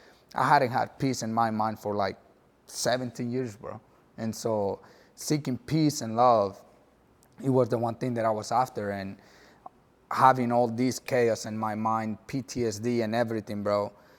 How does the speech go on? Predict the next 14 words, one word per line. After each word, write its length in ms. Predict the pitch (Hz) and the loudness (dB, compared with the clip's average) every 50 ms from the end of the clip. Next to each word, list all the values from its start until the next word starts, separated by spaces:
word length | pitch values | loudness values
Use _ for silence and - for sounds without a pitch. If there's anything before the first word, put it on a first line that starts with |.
| _ _ _ - | _ _ _ -4
it 140 | 113 117 | -2 0
led 240 | 117 117 117 120 113 | 4 4 4 4 4
me 140 | 117 113 110 | 2 -2 -4
to 160 | 107 - 117 104 | -4 -6 -6 -2
literally, 400 | 110 113 117 113 113 110 107 104 | 0 0 0 0 0 0 0 -2
like, 240 | 107 107 107 107 | -2 -2 -4 -2
grabbing 360 | - 117 110 113 113 113 110 104 | 0 0 0 2 0 -2 -4 -6
the 80 | 104 | -4
gun. 500 | 101 110 113 110 107 98 92 90 98 107 - _ _ _ _ - - | -2 -2 0 0 0 -2 -4 -6 -10 -14 -18 _ _ _ _ -12 -6
And 360 | 117 113 107 107 107 104 104 | -4 -4 -2 -2 -4 -2 -2
this 220 | 123 127 120 - | -2 -2 0 -2
is, 200 | 117 113 107 107 | -2 -4 -2 0
like, 420 | 110 104 104 101 98 - - - - _ _ _ - | 2 2 2 2 0 -4 -12 -20 -20 _ _ _ 4
after, 720 | 113 117 120 117 - - - 117 110 104 101 98 95 - | 6 8 8 6 4 0 -2 0 0 0 0 -2 -4 -6